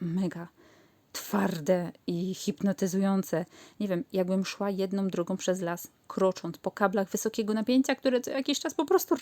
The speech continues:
raziło mnie prądem. Ale szłam, żeby po prostu z tego lasu wyjść. Więc akceptowałam ten ból, bo tylko tak mogłam się z niego uwolnić. I właśnie takie miałam odczucia odnośnie tej książki. Zatem polecam ją tym, którzy lubią czuć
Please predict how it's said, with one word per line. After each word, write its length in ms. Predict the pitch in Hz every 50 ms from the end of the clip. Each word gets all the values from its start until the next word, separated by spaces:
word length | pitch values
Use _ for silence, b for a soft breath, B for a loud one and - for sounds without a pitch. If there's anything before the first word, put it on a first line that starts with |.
| 254
raziło 560 | 240 240 254 233 196 202 233 247 240 226 226 214
mnie 260 | 190 196 226 226 220
prądem. 640 | - - 254 208 202 208 240 240 220 214 180 180 202 B 262 294 285 262 254 B B B B B _
Ale 200 | - 180 175 175
szłam, 480 | 175 - - 175 185 180 165 160 175 208 - _ _ _
żeby 220 | 175 185 190 196
po 120 | 190 202 196
prostu 260 | - 196 185 - 202
z 60 | -
tego 200 | - 190 185 190
lasu 240 | 190 196 - - 185
wyjść. 400 | 180 185 170 - - - - - B B B B B B _
Więc 200 | 208 220 - -
akceptowałam 760 | - - - - - - - - 262 302 320 359 339 330 285
ten 180 | - 294 294 277
ból, 140 | 294 285
bo 100 | 269 285
tylko 260 | 285 - 294 - 294 277
tak 280 | - 247 - - -
mogłam 300 | 240 254 262 - 262 254
się 140 | - - 254
z 100 | - -
niego 200 | 262 233 233 233
uwolnić. 640 | 233 233 233 233 226 226 220 226 - - - - B B B B B B B B B B B
I 160 | 269 262 254
właśnie 640 | 247 262 262 262 262 262 254 - - 262 262 262
takie 440 | 254 - 226 220 220 220 - - 226
miałam 380 | 214 220 214 214 214 214 220 - -
odczucia 720 | 214 - - - - - 208 190 - - - 196 185 196 - - _
odnośnie 600 | - 233 - - 175 170 175 175 - - 190 180
tej 180 | - - 165 170
książki. 560 | - - - 180 185 190 - - - - - - B B B B B B B B B
Zatem 280 | B - 208 - 233 220
polecam 420 | - 220 214 240 254 - 277 254
ją 140 | 247 240 214
tym, 340 | - - 180 175 180 185 196 - -
którzy 280 | - - 185 185 190
lubią 320 | 190 208 185 202 196 196 185
czuć 280 | - 180 - - -